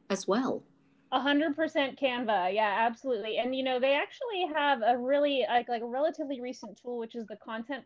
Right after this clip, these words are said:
Speaker 2: planner. So you can actually schedule out your social media posts directly from Canva, um, which is a nice, uh,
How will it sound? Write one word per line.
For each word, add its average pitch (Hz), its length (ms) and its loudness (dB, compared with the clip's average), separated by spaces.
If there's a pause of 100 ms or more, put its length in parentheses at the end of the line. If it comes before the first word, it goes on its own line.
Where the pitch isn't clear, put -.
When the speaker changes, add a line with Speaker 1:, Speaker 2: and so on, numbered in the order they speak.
Speaker 2:
planner. 254 460 -6
So - 160 -10
you 247 180 -8
can 240 160 -10
actually 254 400 -10
schedule 220 420 -8
out 214 160 -4
your 226 140 -8
social 220 320 -12
media 208 240 -8
posts 202 380 -6
directly 202 440 -8
from 196 320 -8
Canva, 180 600 -10 (340)
um, 208 220 -2
which 233 160 -2
is 254 120 0
a 254 80 -2
nice, 240 720 -2
uh, 214 320 2